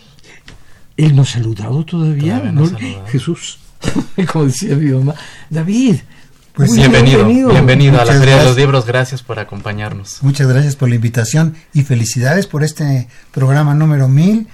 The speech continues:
Speaker 3: y por los aniversarios que siguen acumulándose de la Feria de Minería,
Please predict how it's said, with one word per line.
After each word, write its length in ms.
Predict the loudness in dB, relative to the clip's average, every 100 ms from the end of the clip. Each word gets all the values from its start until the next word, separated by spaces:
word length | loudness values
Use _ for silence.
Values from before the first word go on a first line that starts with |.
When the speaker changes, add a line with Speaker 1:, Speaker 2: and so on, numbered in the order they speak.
| -20 _ -6
Speaker 3:
y 120 | -4
por 240 | -2 -2 -2
los 240 | -4 -2
aniversarios 720 | -2 0 -2 -4 -4 -4 -6
que 120 | -6
siguen 300 | -8 -4 -2 -4
acumulándose 560 | -4 -4 -2 -4 -6
de 60 | -8
la 100 | -8
Feria 440 | -8 -6 -4 -6 -10 -20 _ _
de 100 | -2
Minería, 540 | 0 0 0 0 0